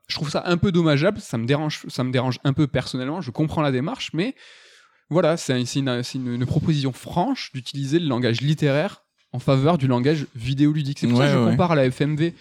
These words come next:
Speaker 1: Tu vois, c'est vrai que à l'époque, c'était vraiment une mise en avant de la technique, hein, parce que c'était la, le début des, des disques laser, des D V D, tout ça, et,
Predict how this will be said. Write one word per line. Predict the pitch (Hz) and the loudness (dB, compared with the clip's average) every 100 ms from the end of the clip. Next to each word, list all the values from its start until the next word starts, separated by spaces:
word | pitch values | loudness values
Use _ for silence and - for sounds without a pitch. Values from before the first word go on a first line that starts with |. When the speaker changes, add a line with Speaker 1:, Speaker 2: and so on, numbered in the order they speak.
| - - _ | -20 -20 _
Speaker 1:
Tu | - | 0
vois, | 156 | 0
c'est | 190 | 2
vrai | 131 185 | 0 0
que | - 113 110 104 95 - - _ | 0 2 2 0 -2 -10 -20 _
à | - | 0
l'époque, | 123 123 190 | 2 2 -2
c'était | - 135 | -4 -6
vraiment | 127 135 196 | -2 0 0
une | 175 | 2
mise | 160 170 | 2 4
en | 156 | 2
avant | 156 160 190 | 2 0 0
de | 160 | 0
la | 123 | 0
technique, | 147 - 196 170 | -2 -2 -4 -4
hein, | |
parce | 120 113 | -4 -6
que | - 131 123 - - | -2 -2 -2 -8 -18
c'était | 127 123 | -10 -4
la, | 117 104 107 | 0 0 -2
le | 110 | -2
début | 120 123 143 | 0 0 0
des, | 127 110 | 0 -2
des | 117 | -6
disques | 117 120 127 | -12 -8 -2
laser, | 120 139 165 | 0 0 0
des | 139 | -2
D | 117 | -2
V | 117 | 0
D, | 120 | 0
tout | 127 131 | -2 -2
ça, | 175 165 | -2 -2
et, | 113 101 | -4 -6